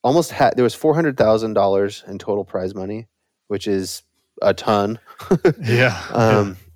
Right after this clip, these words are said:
Speaker 2: Yeah.
Speaker 1: you got fifteen thousand dollars just for showing up. And for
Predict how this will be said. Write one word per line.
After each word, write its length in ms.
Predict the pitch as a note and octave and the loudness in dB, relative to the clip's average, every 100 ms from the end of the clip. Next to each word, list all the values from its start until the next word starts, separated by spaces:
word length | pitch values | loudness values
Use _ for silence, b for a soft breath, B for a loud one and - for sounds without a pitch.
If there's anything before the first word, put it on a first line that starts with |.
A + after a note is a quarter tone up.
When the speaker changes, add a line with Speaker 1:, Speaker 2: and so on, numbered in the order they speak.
| - | 0
Speaker 2:
Yeah. 80 | A#2+ | 4
Speaker 1:
you 60 | |
got 440 | C3 B2 A#2 A2+ - | 6 8 6 4 -4
fifteen 460 | - D3+ - D3+ | 0 0 0 -2
thousand 360 | C3 A2 A2 A#2+ | 4 4 4 2
dollars 440 | G2+ G2 A2+ A2+ | 4 4 4 0
just 240 | - G#2+ - | -2 -2 -2
for 100 | A2 | -10
showing 380 | - A#2 G#2+ F#2+ | -2 0 0 0
up. 260 | A2 C3 _ _ _ _ _ _ _ _ - - | -2 -2 _ _ _ _ _ _ _ _ -12 0
And 260 | G#2+ G#2 | 0 0
for 360 | - A#2 A2+ | -2 2 4